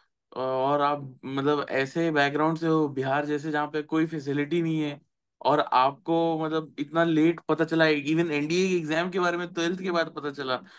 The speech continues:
So एक बड़ी यूनिक सी कहानी है और first attempt में ही written और first attempt में ही एसएसबी clear किया है भाई ने हमारे और चार सौ पचास के ऊपर इसका written score है, तो merit का भी कोई दिक्कत नहीं है।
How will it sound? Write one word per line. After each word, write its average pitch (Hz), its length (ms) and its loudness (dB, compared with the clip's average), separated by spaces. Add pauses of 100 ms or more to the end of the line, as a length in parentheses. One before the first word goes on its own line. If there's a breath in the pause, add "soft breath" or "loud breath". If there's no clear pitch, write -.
(280 loud breath)
So 190 140 6
एक 175 140 0
बड़ी 175 160 4
यूनिक 175 480 2
सी 190 180 -6
कहानी 160 380 0
है 180 100 -4
और 160 200 -2
first 190 400 0
attempt 170 320 -2
में 175 120 -2
ही 170 140 2
written 156 340 0 (600)
और 151 60 -2
first 175 380 2
attempt 165 320 0
में 165 160 0
ही 190 340 0 (100)
एसएसबी 143 560 -2 (380 soft breath)
clear 170 300 8
किया 156 260 4
है 139 60 -2
भाई 127 220 -2
ने 135 100 -2
हमारे 131 340 -2 (400 soft breath)
और 151 160 4
चार 160 300 4
सौ 202 160 -2
पचास 165 400 4
के 180 140 -4
ऊपर 151 440 0
इसका 151 220 -4
written 143 280 -2
score 143 280 -2
है, 170 60 -2
तो 190 120 -6
merit 143 360 -2
का 156 120 0
भी 151 120 -6
कोई 147 160 -2
दिक्कत 127 400 -4
नहीं 123 160 -4
है। 170 160 -6